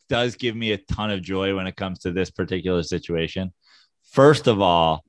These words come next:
that they, like, they kick Baker Mayfield to the curb for Deshaun Watson. Now Baker Mayfield not gonna come back, right? Baker Mayfield, who's sort of been, like, the poster child for, like, unreasonable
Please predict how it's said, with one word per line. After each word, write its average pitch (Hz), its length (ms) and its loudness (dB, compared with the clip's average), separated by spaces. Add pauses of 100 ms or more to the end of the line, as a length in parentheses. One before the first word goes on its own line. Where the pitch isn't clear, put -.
(260)
that 101 220 2
they, 101 160 2
like, 87 540 -2 (960)
they 117 180 0
kick - 440 4
Baker 135 320 4
Mayfield 104 680 0
to 98 100 -2
the 82 120 -4
curb 73 540 -6 (360)
for 110 360 2
Deshaun 98 420 -2
Watson. 78 560 -8
Now 139 280 2
Baker 120 340 0
Mayfield 101 360 0
not 113 320 2
gonna 139 160 -2
come 110 260 -4
back, 65 280 -10 (500)
right? 107 400 2 (280)
Baker 185 220 4
Mayfield, 143 440 4
who's 123 200 0
sort 131 220 0
of 123 60 -2
been, 113 220 -2
like, 98 240 -4
the 98 100 -4
poster 98 400 -4
child 95 400 -4
for, 95 120 -8
like, 85 340 -6 (420)
unreasonable 101 1300 0